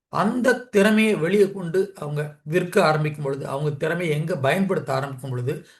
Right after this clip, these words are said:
அதுக்கு தனி மதிப்பு கிடைக்கிறது. இப்ப என்னன்னு பாத்தீங்கன்னா, ஒரு இதுக்கு உண்டான ஒரு மேக்னெட், ஒரு மேக்னெட் மாதிரி பணம் உங்களை தேடி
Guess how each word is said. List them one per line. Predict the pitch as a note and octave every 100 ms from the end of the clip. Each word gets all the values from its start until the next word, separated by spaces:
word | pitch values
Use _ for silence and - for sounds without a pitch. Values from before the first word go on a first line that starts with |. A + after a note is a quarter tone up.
| _
அதுக்கு | B2+ D3+ D3+ G#3+ -
தனி | C#3 D#3+ G#3+ G3+ C3
மதிப்பு | C3+ D#3 C3+ D#3
கிடைக்கிறது. | - A#2 - - - _ _ _ _ _ _
இப்ப | _ D#3+
என்னன்னு | E3 G#3+ G#3 D3+
பாத்தீங்கன்னா, | C#3 C3+ B2
ஒரு | B2+ E3+ D#3+ - _ _
இதுக்கு | F#3 D#3 D#3
உண்டான | D3+ C#3+
ஒரு | C#3 C3+ C3+
மேக்னெட், | E3 F#3+ G3 F#3+ D#3
ஒரு | D3 C#3 C3 - _ D3
மேக்னெட் | E3 G3 G3 -
மாதிரி | F#3 D3+ -
பணம் | D3+ F3+ F3+
உங்களை | D3+ C3+
தேடி | D#3 E3